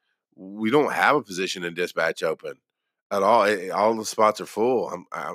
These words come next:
I'm sorry. We can't help you." And I was furious. I'm like, "You let this other person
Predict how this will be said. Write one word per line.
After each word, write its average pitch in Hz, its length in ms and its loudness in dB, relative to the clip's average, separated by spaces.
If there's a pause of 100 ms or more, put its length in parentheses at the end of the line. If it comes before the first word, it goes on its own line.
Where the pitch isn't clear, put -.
I'm 90 140 -10
sorry. 98 440 4
We 80 100 -10
can't 98 220 -4
help 107 260 -2
you." 71 140 -10 (580)
And 113 160 2
I 143 120 8
was 117 180 4
furious. 104 760 -2
I'm 101 80 -10
like, 92 260 -4
"You 165 200 2
let 160 220 4
this 147 200 -4
other 139 220 4
person 139 500 2